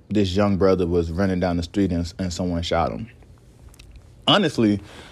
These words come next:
I think that I, I can, I don't wanna say cope with that, but I'm used to that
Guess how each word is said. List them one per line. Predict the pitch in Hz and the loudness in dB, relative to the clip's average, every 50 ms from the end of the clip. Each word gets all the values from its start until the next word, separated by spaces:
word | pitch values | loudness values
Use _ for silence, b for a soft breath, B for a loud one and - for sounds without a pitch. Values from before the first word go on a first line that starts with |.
| B B B | B B B
I | - 131 | 4 4
think | - - 131 123 117 110 101 90 - - - - - - - - - - - - | 4 6 4 4 4 4 2 0 -6 -12 -16 -16 -18 -18 -18 -20 -20 -14 -6 2
that | 107 113 110 104 95 95 - - - - - - | 6 6 8 8 8 6 4 2 -4 -12 -4 2
I, | 107 113 - - - | 2 2 4 4 4
I | 110 120 123 | 4 4 4
can, | - - 113 101 95 92 85 - - - - - - - - - - - | 2 0 -2 -2 0 -2 -4 -6 -8 -12 -20 -20 -20 -20 -20 -8 2 4
I | 110 117 | 4 6
don't | 120 117 | 6 4
wanna | 113 107 101 98 | 2 2 0 2
say | - 104 92 85 | 2 2 2 2
cope | - - - 123 123 - | 0 4 6 6 6 8
with | 123 131 123 - | 6 4 4 6
that, | 135 135 139 127 - - 95 | 6 6 6 6 4 4 2
but | 101 98 82 | 2 2 2
I'm | 80 92 90 | 2 0 -2
used | 87 90 98 107 117 107 - - - | 0 0 2 2 2 2 0 -6 -4
to | - 87 | -4 -4
that | 69 - - - - | -4 -4 -6 -10 -12